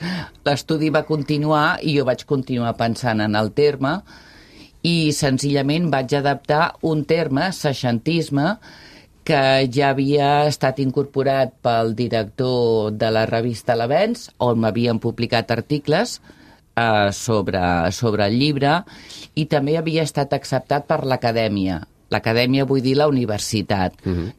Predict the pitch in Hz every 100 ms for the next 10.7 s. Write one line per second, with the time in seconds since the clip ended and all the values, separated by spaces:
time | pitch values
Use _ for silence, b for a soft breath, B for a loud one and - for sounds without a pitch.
0 | - 127 123 117 110 110 113 110 107 117
1 | 127 165 160 147 151 147 135 127 120 120
2 | 123 - 139 135 135 139 131 - - 123
3 | 120 123 - 123 120 131 135 120 120 110
4 | 104 113 113 113 - 123 - 165 160 -
5 | 120 113 110 107 113 113 113 120 139 135
6 | 127 139 147 B B B B B - 120
7 | 113 104 98 98 - 104 - 95 92 110
8 | 143 - 135 131 - 110 101 113 113 117
9 | 104 110 98 104 113 B B B B -
10 | 101 92 - 104 98 - -